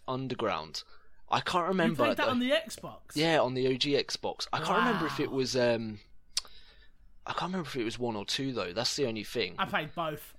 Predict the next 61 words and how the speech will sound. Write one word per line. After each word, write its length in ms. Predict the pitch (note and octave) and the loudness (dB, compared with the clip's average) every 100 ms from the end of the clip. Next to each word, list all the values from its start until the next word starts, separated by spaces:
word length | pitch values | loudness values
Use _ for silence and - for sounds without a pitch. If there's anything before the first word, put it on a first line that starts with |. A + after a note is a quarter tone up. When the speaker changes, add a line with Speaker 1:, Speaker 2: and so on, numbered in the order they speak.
| - | -6
Speaker 2:
I 80 | |
remember 220 | F3+ F3+ C3+ | -4 0 0
Speaker 1:
I 40 | |
Speaker 2:
both 260 | D3 E3 D#3+ | 0 -4 -4
of 60 | |
those 220 | F3 D3+ C#3+ | -8 -8 -8
games 240 | D3+ D3+ | -10 -10
fondly. 360 | - E3+ D#3 D3 | -10 -8 -8 -8
On, 120 | C#3+ | -8
I 120 | D#3 | -6
played 220 | G3 F#3 | -4 -2
them 120 | E3+ | -4
on 80 | D#3 | -8
P 180 | C#3+ D3+ | -10 -12
S 120 | C3+ | -12
two, 240 | - C#3 A#2+ | -10 -8 -8
but 140 | B2 | -8
yeah. 220 | B2 B2+ A#2+ - - - - | -10 -10 -12 -18 -20 -14 -6
Speaker 1:
Mm, 300 | B2+ G#2+ F2 - - | -4 -4 -8 -2 2
I 80 | |
think 180 | B2+ E3+ | 4 2
it 120 | E3 | 2
might 120 | C3+ G#2+ | 2 2
have 60 | |
been 200 | G#2+ G2+ | 2 -4
one 160 | G2+ A2 | -6 -4
I 80 | F2+ | -4
played. 420 | - C#2 D2 - - - | -4 -6 -6 -8 -10 -2
But 160 | C#3 F3 | 0 8
yeah, 180 | F3 C3 - | 10 10 6
I 100 | C#3 | 6
eventually 340 | E3 F3+ D#3+ | 8 8 6
moved 180 | D#3+ C#3 | 4 2
up 120 | C#3 | 0
to 100 | - | -2
the 80 | B2+ | -4
three 220 | - C3 | -4 -2
sixty, 480 | A2+ - C#3+ - D3+ | -2 -2 -2 0 0
and 120 | - B2+ | 2 4
my 100 | A#2+ | 4
very 320 | D3 D3 C#3+ | 6 6 6
first 340 | - C3 A#2+ | 2 2 2
game 220 | C3+ B2 | 0 0
on 60 | G#2 | -2
the 60 | G2+ | -6
three 200 | - A2 | -4 -2
sixty, 400 | - A#2+ - G2+ | -2 -4 -2 -2
it's 140 | F#2 | -2
probably 320 | - C3+ B2+ | 0 0 2
what 180 | A2+ D#2+ | 2 2
spawned 400 | - - B2 A2+ | 0 0 0 2
my 140 | G2+ | 0
love 200 | G2+ G#2+ | 0 -2
of 40 | G2 | -4
the 80 | F#2+ | -2
franchise, 560 | A2 F#2+ E2 D#2+ - | -2 -2 -2 -4 -4
was 100 | - | -6
Call 240 | - A#2 G#2 | -6 -4 -4
of 80 | |
Duty 240 | - G#2 - | -4 -4 -4
two, 300 | - G#2 | -4 -2